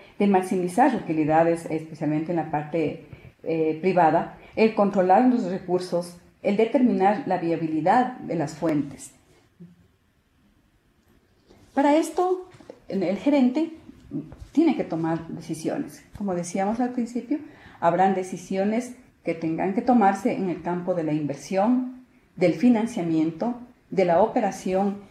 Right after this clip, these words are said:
de las utilidades. El contenido de cada una de estas decisiones usted va a encontrar definido en su guía.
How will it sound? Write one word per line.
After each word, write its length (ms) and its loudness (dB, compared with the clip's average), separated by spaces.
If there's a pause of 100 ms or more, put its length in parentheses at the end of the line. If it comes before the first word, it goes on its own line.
(180)
de 160 2
las 200 2
utilidades. 720 -2 (400)
El 120 -2
contenido 500 6
de 180 0
cada 320 4
una 500 6
de 220 -2
estas 280 0
decisiones 720 4
usted 320 -2
va 80 2
a 60 2
encontrar 720 0 (260)
definido 800 0 (600)
en 180 -2
su 200 -8
guía. 300 -8